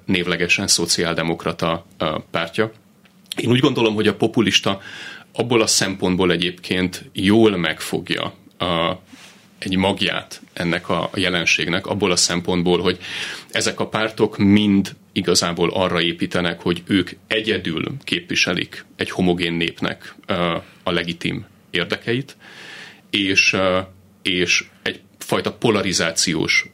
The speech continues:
folyamatra építik a saját támogatottságuknak a, a megerősítését, vagy a szavazóiknak a, a mobilizációját.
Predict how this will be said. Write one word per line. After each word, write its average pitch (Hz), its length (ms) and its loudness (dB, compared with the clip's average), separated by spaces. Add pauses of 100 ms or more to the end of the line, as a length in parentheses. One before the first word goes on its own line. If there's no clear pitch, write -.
(460)
folyamatra 85 800 0
építik - 760 -4
a - 100 -4
saját 87 600 0 (440)
támogatottságuknak 87 1120 -4
a, 95 280 -2
a - 80 -4
megerősítését, 95 1000 0
vagy - 160 -4
a 87 160 -2
szavazóiknak - 760 -2
a, 90 180 -2
a - 60 -6
mobilizációját. 104 1080 0